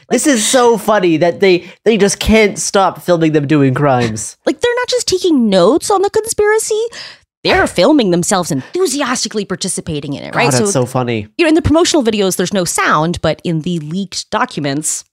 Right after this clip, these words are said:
Speaker 2: it's the
Speaker 1: Yeah.
Speaker 2: original uncut video of
Speaker 1: Once you
Speaker 2: them
Speaker 1: have,
Speaker 2: saying
Speaker 1: like, once you have, like, Discovery or something, also, all, all,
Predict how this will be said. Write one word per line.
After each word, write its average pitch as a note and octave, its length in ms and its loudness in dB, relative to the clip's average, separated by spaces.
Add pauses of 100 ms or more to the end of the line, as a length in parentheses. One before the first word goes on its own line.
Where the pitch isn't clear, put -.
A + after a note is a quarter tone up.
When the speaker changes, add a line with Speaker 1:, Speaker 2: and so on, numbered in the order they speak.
(240)
Speaker 2:
it's E3 140 -14
the - 100 0
Speaker 1:
Yeah. F#3+ 140 4
Speaker 2:
original F3+ 340 -6
uncut D#3+ 340 -4
video D2+ 380 -4
of - 60 2
Speaker 1:
Once F#3+ 160 2
you F#3 60 4
Speaker 2:
them F3+ 80 2
Speaker 1:
have, E3+ 60 2
Speaker 2:
saying E3 120 -4
Speaker 1:
like, C#3+ 200 0 (160)
once D#3+ 160 2
you E3+ 60 2
have, D#3 140 2
like, C3+ 140 -2
Discovery C3+ 520 2
or A#2+ 80 2
something, A#2 380 -2
also, A2 460 0
all, C3+ 280 0 (160)
all, E3+ 240 2